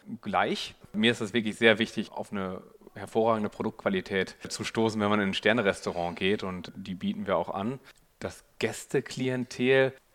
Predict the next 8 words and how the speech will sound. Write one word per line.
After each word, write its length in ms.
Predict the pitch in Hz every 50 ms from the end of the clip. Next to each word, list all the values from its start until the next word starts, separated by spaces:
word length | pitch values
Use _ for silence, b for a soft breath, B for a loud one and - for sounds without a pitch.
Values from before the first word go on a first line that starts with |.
| _
ist 200 | - 120 - -
für 80 | - 127
mich 220 | 127 120 - -
schwer 260 | - - 127 127 143
zu 400 | 143 - - - 135 127 123 120
beschreiben, 560 | 117 120 113 - - - 123 139 156 135 113 92
weil 160 | 92 95 98
ich 180 | 98 - -